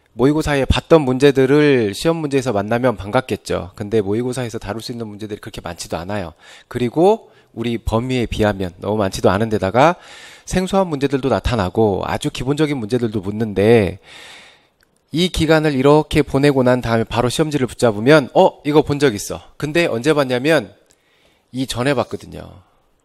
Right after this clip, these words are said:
본지 너무 오래됐어. 내가 모의고사 점수에 연연하느라고 그동안 내가 체크하지 못했던 그 이전의 시간에 나왔-, 그때 확인한 문제였어요. 너무 생소해. 한 두 달 전에 본 거예요.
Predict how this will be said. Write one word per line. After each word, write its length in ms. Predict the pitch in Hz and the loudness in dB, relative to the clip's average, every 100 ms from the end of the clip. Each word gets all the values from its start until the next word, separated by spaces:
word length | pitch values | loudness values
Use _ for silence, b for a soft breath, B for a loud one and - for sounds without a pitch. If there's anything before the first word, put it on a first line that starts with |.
| _ _ _ _ _ - | _ _ _ _ _ -12
본지 240 | 123 131 | -6 -2
너무 220 | 110 135 113 | 0 0 0
오래됐어. 500 | 110 101 - 90 98 | -2 -2 -8 -12 -8
내가 220 | 101 113 | 0 0
모의고사 460 | 104 123 151 151 143 | 2 2 2 2 -2
점수에 540 | - 127 - 156 143 | -2 -6 -4 0 4
연연하느라고 920 | 110 127 135 135 127 113 127 151 98 B B B | 4 2 0 -2 -2 -2 2 2 0 B B B
그동안 480 | 135 151 151 143 117 | -2 2 4 4 2
내가 240 | 117 123 | 2 0
체크하지 500 | - 180 - 180 156 | -2 -6 -2 -2 -2
못했던 520 | 117 - 127 - 107 - | -6 -6 -8 -6 -8 -10
그 280 | - 160 175 | -6 -4 -2
이전의 460 | 135 143 180 160 | -2 2 4 4
시간에 380 | 143 160 160 143 | 0 0 0 2
나왔-, 220 | 110 113 - _ _ | 2 0 -2 _ _
그때 320 | - 131 156 | -6 2 4
확인한 400 | 143 165 185 165 | 4 2 0 -2
문제였어요. 500 | 110 95 98 - 92 - B B | -4 -4 -6 -6 -14 -16 B B
너무 220 | 139 175 | 2 2
생소해. 460 | 185 190 175 151 85 B B B B | 2 -2 -2 -2 -4 B B B B
한 120 | - | -8
두 160 | - 170 | -2 6
달 180 | 220 | 6
전에 180 | 196 165 | 8 4
본 200 | 123 123 | 4 2
거예요. 340 | 113 95 85 | 2 2 -2